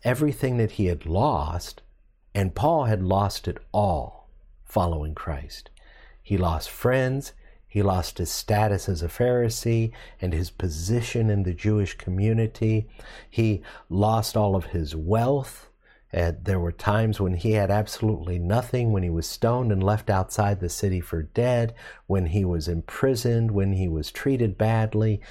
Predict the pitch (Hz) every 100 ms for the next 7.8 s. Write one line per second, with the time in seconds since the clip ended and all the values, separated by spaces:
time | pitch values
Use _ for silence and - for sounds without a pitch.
0 | - - - 104 92 - - - 151 151
1 | 147 120 131 113 107 95 90 117 151 -
2 | 170 165 165 160 156 147 - 147 156 -
3 | 135 135 147 143 165 160 131 117 113 107
4 | 107 - 135 135 139 139 - - - -
5 | 127 117 117 110 113 135 139 131 120 120
6 | 113 110 107 131 - 95 85 82 - 107
7 | 107 131 151 147 156 175 175